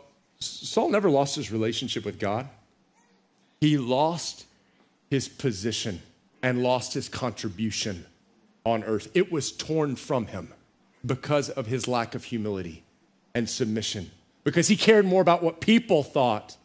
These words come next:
than what God thought. Who are we living for?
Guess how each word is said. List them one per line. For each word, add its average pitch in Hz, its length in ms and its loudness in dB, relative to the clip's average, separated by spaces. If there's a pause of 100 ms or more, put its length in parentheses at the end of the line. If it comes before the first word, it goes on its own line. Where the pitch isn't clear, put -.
(300)
than 143 160 2
what 127 320 0
God 117 300 2
thought. 82 320 -10 (1300)
Who 165 160 8
are 185 140 8
we 160 120 4
living 147 340 2
for? 113 380 -6